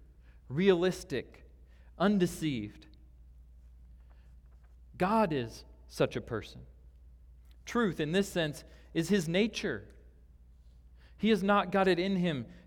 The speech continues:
to be anything else. And that is why his words are the index of reality. They show us things as they really are and as they will be for us in the future,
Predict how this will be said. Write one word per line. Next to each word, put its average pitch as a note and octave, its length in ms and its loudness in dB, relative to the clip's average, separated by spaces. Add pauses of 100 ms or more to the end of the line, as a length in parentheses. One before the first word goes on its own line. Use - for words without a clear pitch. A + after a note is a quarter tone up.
to E3+ 80 -2
be F3+ 220 2
anything F#3 360 0
else. C#3+ 400 -6 (1400)
And C#3+ 220 -6
that E3 140 2
is D#3 120 0
why D#3+ 200 4
his D#3 280 0
words D3 640 -2 (460)
are C#3 120 2
the C#3 120 -2
index F3 880 -2 (240)
of A#2+ 140 -4
reality. G2+ 480 -2 (1200)
They E3 220 4
show F#3 320 0
us D#3 320 0 (300)
things F#3+ 500 0
as D#3 220 0
they D3+ 140 2
really E3+ 500 2
are C3+ 320 -2 (1080)
and D3+ 140 -2
as E3 280 0
they F#3 140 2
will D#3+ 180 0
be F3 240 0
for F3 360 -2
us E3+ 240 -4
in D#3+ 160 -8
the D3 80 -4
future, G3 560 -6